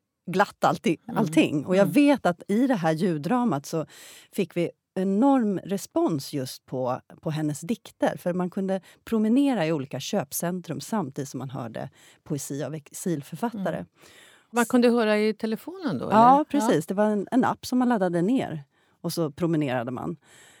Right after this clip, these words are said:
Speaker 1: Eh, och vid olika stationer i köpcentrum så kom det en ny dikt. Eh, och Gila läste själv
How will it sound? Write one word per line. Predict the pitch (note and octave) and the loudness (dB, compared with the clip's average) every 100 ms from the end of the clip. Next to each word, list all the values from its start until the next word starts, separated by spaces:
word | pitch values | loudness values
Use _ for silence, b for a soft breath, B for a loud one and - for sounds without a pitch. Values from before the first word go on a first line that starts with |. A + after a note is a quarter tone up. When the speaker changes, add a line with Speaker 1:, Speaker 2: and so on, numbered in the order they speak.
| b | b
Speaker 1:
Eh, | E3 D3 C3 | -6 -2 -2
och | C3+ D#3 | -2 0
vid | E3+ | 0
olika | D3 C#3 | 0 -4
stationer | - D3+ - E3 G3+ G3+ | -6 -6 -4 -2 0 0
i | D#3+ | -2
köpcentrum | D3 B2+ - G2+ C3+ C3 C#3 | -4 -6 -8 -8 -10 -12 -12
så | - A#2 - B2 D3+ | -10 -10 -10 -12 -10
kom | - C#3+ | -6 -4
det | D3 | -4
en | D3 | -6
ny | D3+ | -8
dikt. | D#3 - - - - - _ _ _ b b b b _ | -10 -14 -16 -20 -20 -20 _ _ _ b b b b _
Eh, | F3 D#3 | -4 -2
och | D3+ | -2
Gila | F3+ F#3 E3+ F#3 | 0 2 2 2
läste | F#3 D3 - | 0 -2 -8
själv | E3 A#3+ G#3 C#3+ A#2 | -4 -2 0 -2 -6